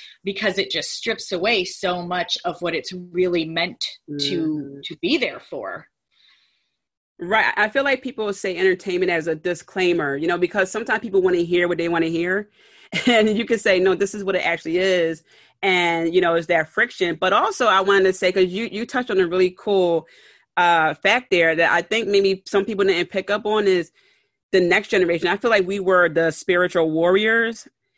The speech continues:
Speaker 1: Mm-hmm.
Speaker 2: And, and I feel like the next generation is gonna be more loving. And I even had a dream about that, how, and, like, in so many ways, I put the sword down and I just was taking a step back and watching younger people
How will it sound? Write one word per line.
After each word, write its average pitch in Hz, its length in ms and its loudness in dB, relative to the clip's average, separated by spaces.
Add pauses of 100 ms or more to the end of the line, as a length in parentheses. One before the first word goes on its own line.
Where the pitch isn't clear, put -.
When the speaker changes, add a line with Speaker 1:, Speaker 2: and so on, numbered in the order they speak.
(180)
Speaker 1:
Mm-hmm. 196 40 0 (400)
Speaker 2:
And, - 80 -10
and 180 140 0
I 190 100 0
feel 190 160 -2
like 185 240 0
the 175 100 2
next 180 280 0
generation 180 400 0
is 165 40 -2
gonna 170 100 -2
be 165 120 2
more 170 280 -2
loving. 160 540 -2
And 165 140 0
I 185 40 6
even 233 200 0
had 226 160 -2
a 190 80 4
dream 170 220 2
about 156 360 0
that, 156 160 0
how, 160 460 0 (460)
and, 196 100 4
like, 196 160 4
in 202 140 2
so 214 240 -2
many 214 200 0
ways, 208 220 2
I 180 120 2
put - 280 -6
the 185 80 -2
sword 185 460 0
down 196 560 2
and 185 120 2
I 180 120 0
just 190 260 -2
was 175 240 -2
taking 190 320 -4
a 190 60 4
step 175 320 -2
back 185 220 0
and 160 220 0
watching 175 600 2 (320)
younger 190 460 2
people 156 640 -2